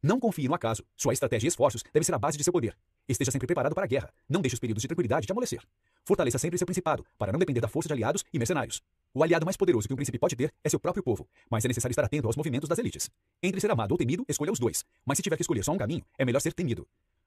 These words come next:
Proclame abertamente a importância de ser bom, justo, honesto, piedoso,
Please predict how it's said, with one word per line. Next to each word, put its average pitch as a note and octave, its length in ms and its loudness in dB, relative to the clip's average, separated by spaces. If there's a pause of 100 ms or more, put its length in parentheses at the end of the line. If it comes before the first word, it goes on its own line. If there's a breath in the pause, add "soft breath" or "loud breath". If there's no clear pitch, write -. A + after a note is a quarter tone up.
Proclame E3 280 6
abertamente C3+ 360 2
a - 20 0
importância D#3+ 300 -2
de D3+ 60 -4
ser F#3 80 0
bom, C3+ 200 0
justo, G2 300 -2
honesto, D3+ 280 0
piedoso, E3 340 2